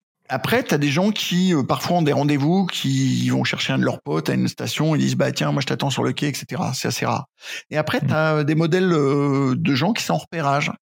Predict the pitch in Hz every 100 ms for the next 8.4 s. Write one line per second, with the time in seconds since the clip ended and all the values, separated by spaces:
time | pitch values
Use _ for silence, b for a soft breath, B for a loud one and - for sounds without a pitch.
0 | _ _ _ _ - - - 104 - 135
1 | 170 320 285 - 151 170 196 165 123 123
2 | 131 147 147 156 226 _ B B B 123
3 | 120 135 127 165 - 147 139 202 160 -
4 | 135 151 156 131 120 120 113 120 120 117
5 | - - 131 190 208 165 127 131 143 160
6 | 156 151 143 - 113 107 - 120 - 120
7 | 120 110 98 67 - _ _ 117 135 -
8 | 143 123 117 220